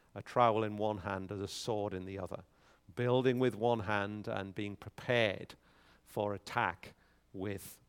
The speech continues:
the other. We read of that in Nehemiah four and verses thirteen through fourteen. Um,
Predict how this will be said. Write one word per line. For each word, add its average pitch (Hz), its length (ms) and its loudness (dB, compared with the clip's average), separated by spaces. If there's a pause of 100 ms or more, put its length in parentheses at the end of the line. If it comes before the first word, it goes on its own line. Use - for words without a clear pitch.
(140)
the 98 180 -10
other. 110 280 -4 (880)
We 98 100 -8
read 95 180 -4
of 87 120 -8
that 101 200 -2
in 98 80 -8
Nehemiah 98 480 -4
four 95 600 -4
and 98 120 -10
verses 98 340 -8
thirteen 101 460 -8
through - 180 -10
fourteen. 98 800 -10 (640)
Um, 90 240 -6